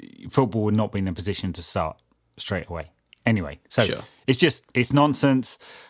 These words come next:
Speaker 1: Um, so, but football generally seems to believe this. The Ch-, Southampton chairman gave an interview for the B B C in which he said he thought football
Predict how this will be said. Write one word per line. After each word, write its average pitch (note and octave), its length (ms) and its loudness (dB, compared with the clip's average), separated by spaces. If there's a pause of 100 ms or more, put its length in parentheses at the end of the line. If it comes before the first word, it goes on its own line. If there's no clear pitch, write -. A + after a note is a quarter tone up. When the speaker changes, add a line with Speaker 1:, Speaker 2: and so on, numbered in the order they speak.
(100)
Speaker 1:
Um, G2 580 0
so, G2+ 1080 0
but G#2 240 -2
football A2+ 260 0
generally A2 540 2
seems A2 280 -2
to - 60 -18
believe D3 260 0
this. D#3+ 420 0
The G#2 520 -2
Ch-, - 280 -8
Southampton A#2+ 460 4
chairman A#2 500 2
gave G2 220 -4
an F#2+ 80 0
interview F#2+ 380 -4
for - 120 -8
the F#2 80 -6
B G2 140 -6
B E2 100 -8
C B2 440 0 (460)
in G2+ 120 0
which G2+ 240 -4
he G2 180 -4
said G2 600 0
he G#2 260 -6
thought F#2 480 -6
football F2+ 460 -6